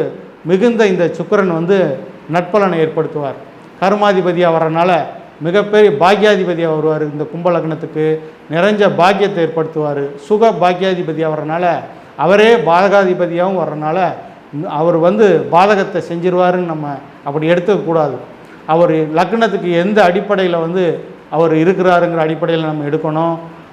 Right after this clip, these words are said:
அவர் வந்து மிகுந்த ஒரு சுபத்தன்மை அடையும் போதும் அவரோட தசையில வந்து ஒரு பாதகத்தை செய்வார் சுக்கிரன். அவரே வந்து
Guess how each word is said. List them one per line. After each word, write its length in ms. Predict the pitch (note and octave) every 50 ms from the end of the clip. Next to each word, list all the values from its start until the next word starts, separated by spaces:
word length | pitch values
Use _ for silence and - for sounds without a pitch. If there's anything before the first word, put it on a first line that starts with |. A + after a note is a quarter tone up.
| -
அவர் 180 | D#3 E3+ E3+ E3 E3 F3+
வந்து 180 | G3+ G3+ A#3 G3+ F3 E3 E3+ F#3
மிகுந்த 300 | G#3+ B3 C4+ B3+ A#3+ B3 G#3+ G3
ஒரு 100 | F#3+ E3 - -
சுபத்தன்மை 500 | G3+ G#3 A3 - A3 G3+ G3 F#3+ F#3 F#3
அடையும் 260 | F#3 F#3 F#3 F3+ F3 F#3
போதும் 300 | G3+ G#3+ A3 G3+ E3+ C#3+ - - - - - - D#3 E3
அவரோட 260 | F3+ F3+ F3+ F3 D#3+ D3+ C#3+ E3
தசையில 320 | E3 E3 A3 G#3+ G3 F#3 E3+ D#3+
வந்து 180 | E3+ F#3 G#3 G3+ F#3 D#3+ - - - - - - - E3+
ஒரு 100 | E3 D#3 - D#3+
பாதகத்தை 460 | E3+ F#3+ G3+ A3 F#3+ F#3+ - - E3+ - - D#3+
செய்வார் 380 | E3+ F3 F3 F3 E3+ D3 - - - -
சுக்கிரன். 360 | D#3 - G3 F3 C#3+ B2 A#2+ - - - - - - - - - - - - - - - - - - - - - - - - D3+
அவரே 280 | F3+ G3 G#3+ G#3+ A3+ A#3+ B3 G#3+ G3
வந்து 200 | G3 G3 G3 A#3